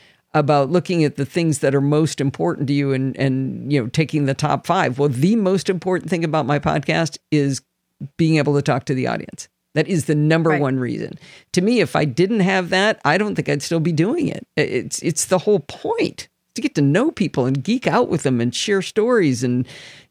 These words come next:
Speaker 1: you know, uh, meet you in person. <laughs> I mean, that's what it's
Speaker 2: Yeah,
Speaker 1: for.
Speaker 2: absolutely. And since this is about productivity, I would love to hear what other people are doing and trying, and, and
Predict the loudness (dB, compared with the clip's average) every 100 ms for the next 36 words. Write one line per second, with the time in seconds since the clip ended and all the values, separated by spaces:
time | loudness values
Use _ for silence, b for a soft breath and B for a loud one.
0 | -2 2 2 0 -6 _ -8 -8 -8 -6
1 | -2 2 2 2 2 4 4 2 0 0
2 | -2 -4 -8 -4 -4 0 2 4 4 2
3 | 2 2 0 0 0 0 0 0 -2 -2
4 | -10 -10 -12 -16 B B B 0 2 0
5 | -2 -4 -2 -2 0 0 0 0 0 0
6 | 0 -2 0 0 -2 -2 0 2 0 -2
7 | -4 -8 -4 -2 0 0 0 0 2 2
8 | 0 -2 -4 -2 0 0 0 0 0 0
9 | 0 2 2 2 0 -2 -2 -2 -2